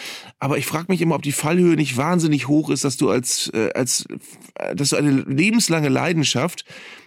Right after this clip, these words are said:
letztendlich kaputt gehen lässt, dadurch, dass du dich da zerreiben lässt, auch in so einem Amt und dass du wirklich auch plötz-, äh, plötzlich auch davon abhängig bist, dein, dein, dein ganzer Name, dein ganzes Wirken, dein ganz, aber auch deine ganze Fanvergangenheit,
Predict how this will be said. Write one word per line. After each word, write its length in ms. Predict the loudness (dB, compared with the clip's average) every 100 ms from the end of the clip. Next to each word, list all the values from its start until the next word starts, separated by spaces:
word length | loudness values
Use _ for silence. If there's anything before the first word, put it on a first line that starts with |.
| _
letztendlich 400 | -2 0 0 0
kaputt 400 | -2 0 0 0
gehen 220 | 2 2
lässt, 200 | 2 0
dadurch, 200 | 0 0
dass 160 | -2 -2
du 60 | -2
dich 120 | -2
da 140 | 0
zerreiben 560 | 0 -2 0 0 2 2
lässt, 260 | 2 0
auch 300 | -2 -2 0
in 180 | 2 2
so 120 | 2
einem 200 | 2 0
Amt 320 | 0 0 0 0
und 220 | 0 0
dass 100 | 0
du 140 | 0
wirklich 300 | 0 0 -2
auch 80 | -2
plötz-, 300 | -2 -2 -2 -2
äh, 100 | -2
plötzlich 380 | -2 0 0
auch 200 | -2 -4 -12 -16 -18 -20 _ _ -14 -6
davon 280 | -4 -2 -2
abhängig 400 | 2 2 2 0
bist, 240 | -2 0
dein, 220 | 0 2
dein, 280 | 2 2 0
dein 160 | 0 -2
ganzer 240 | 0 2
Name, 380 | 2 2 2 2
dein 220 | 2 0
ganzes 400 | 0 0 0 2
Wirken, 320 | 2 2 0
dein 180 | 0 0
ganz, 180 | -2 0
aber 220 | 0 0
auch 140 | -2
deine 180 | -2 0
ganze 220 | 0 -2
Fanvergangenheit, 840 | -2 -2 -2 -2 0 0 0 -2